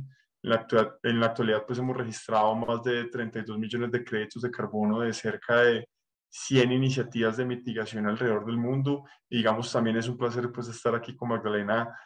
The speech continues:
eh, dentro del sector conversando sobre estos temas de registro, que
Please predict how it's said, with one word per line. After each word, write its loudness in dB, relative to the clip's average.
eh, 2
dentro 2
del 0
sector -6
conversando 0
sobre -2
estos -10
temas 0
de 2
registro, -4
que 0